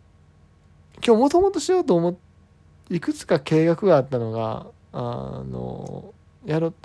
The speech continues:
かなと思った話の一つは、あの、あれですね。アメリカ大使が甲子園に行ったよっていう話をしようかなと思ったんですよ。ただ、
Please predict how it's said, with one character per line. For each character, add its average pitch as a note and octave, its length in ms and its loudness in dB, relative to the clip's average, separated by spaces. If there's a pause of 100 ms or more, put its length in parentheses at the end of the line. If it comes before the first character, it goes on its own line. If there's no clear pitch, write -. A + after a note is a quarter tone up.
か D3 100 -4
な C3+ 120 -2
と C3 80 -4
思 C3 80 0
っ - 20 -4
た C3+ 80 -2
話 C#3+ 260 -2
の C3+ 60 -4
一 G#3+ 220 -2
つ D#3 120 -4
は、 D3 420 4 (560)
あ B2+ 120 -2
の、 B2 120 0
あ B2 40 2
れ B2+ 60 2
で B2 60 -2
す - 100 -14
ね。 C3 200 -8 (800)
ア D#3 120 0
メ B3+ 100 4
リ C4+ 120 0
カ B3+ 120 -2
大 G#3+ 220 6
使 C3+ 160 -6
が - 240 -4 (800)
甲 F#3+ 260 6
子 D4+ 160 0
園 A3 100 2
に E3 120 0
行 - 40 -10
っ - 20 -20
た D3 100 0
よ C3+ 80 4
っ - 20 -4
て B2 140 -4
い - 20 0
う A2+ 40 0
話 A#2+ 320 0
を G#2+ 40 -4
し G#2 140 -4
よ C3+ 60 4
う B2+ 40 2
か A#2+ 80 2
な A2+ 120 -2
と - 160 -10
思 G#2+ 140 -8
っ - 20 -8
た - 160 -14
ん - 60 -12
で - 80 -14
す - 100 -16
よ。 F#3+ 120 -18 (1800)
た B2+ 140 -4
だ、 C3+ 320 0